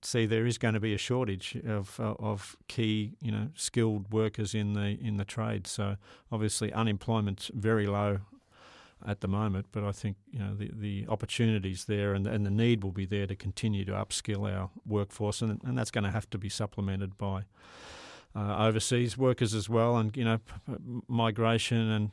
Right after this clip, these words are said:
you know, international students that sort of underpin a lot of the supporting sort of networks for those jobs is really important too. So, um, if it all happens, <laughs> um, like most places in the world, it's gonna be very challenging, but with it,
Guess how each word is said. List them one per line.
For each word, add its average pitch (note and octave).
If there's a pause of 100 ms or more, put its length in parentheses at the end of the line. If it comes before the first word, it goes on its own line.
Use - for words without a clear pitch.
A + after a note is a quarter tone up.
you A2+
know, A2 (140)
international A#2
students A#2
that G#2+
sort G#2+
of -
underpin A2+
a A2
lot A2
of G2+
the A2
supporting A2+
sort A2+
of G2+
networks A2
for -
those A2
jobs G#2+
is G2+
really A2
important G#2
too. A#2
So, G#2
um, G#2 (340)
if D3+
it C#3
all D#3
happens, C#3+ (160)
<laughs> C3
um, D3 (640)
like B2
most B2+
places A2
in G#2+
the G#2+
world, A#2+
it's G2+
gonna G#2+
be G#2
very G#2+
challenging, A2
but A2+
with A2+
it, G#2